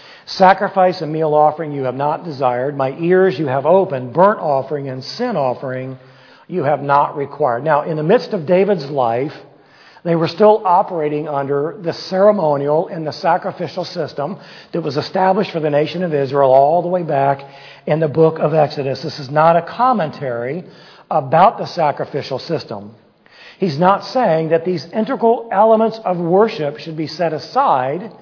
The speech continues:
In fact, it's most likely that in David's experience,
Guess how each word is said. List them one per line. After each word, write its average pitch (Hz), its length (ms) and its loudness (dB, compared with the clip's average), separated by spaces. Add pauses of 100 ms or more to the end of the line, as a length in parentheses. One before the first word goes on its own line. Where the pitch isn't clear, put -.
(420)
In 180 120 -2
fact, 190 280 4
it's 185 160 -6
most 208 340 4
likely 147 460 -2
that 170 180 -2
in 175 280 -4
David's 220 420 2
experience, 170 800 -6